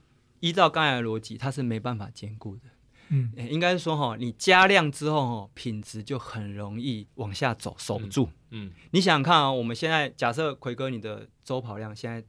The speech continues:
Speaker 1: 大概多少？
Speaker 3: 八十吧。
Speaker 1: 好，八十吼，那我现在让你加到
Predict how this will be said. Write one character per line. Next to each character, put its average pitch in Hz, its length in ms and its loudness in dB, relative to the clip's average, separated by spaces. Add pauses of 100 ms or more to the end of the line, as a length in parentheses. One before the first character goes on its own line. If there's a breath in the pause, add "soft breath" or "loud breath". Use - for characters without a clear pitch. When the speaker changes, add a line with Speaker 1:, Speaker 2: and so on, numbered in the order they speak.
Speaker 1:
大 120 100 -2
概 113 140 -4
多 101 160 -12
少？ 104 80 -18
Speaker 3:
八 110 180 -6
十 - 220 -8
吧。 87 160 -20
Speaker 1:
好， 107 180 -4
八 143 220 8
十 110 220 -6
吼， 98 200 -12 (260 soft breath)
那 180 120 4
我 131 100 4
现 156 160 -2
在 156 140 4
让 160 160 2
你 117 80 -2
加 127 240 0
到 120 460 4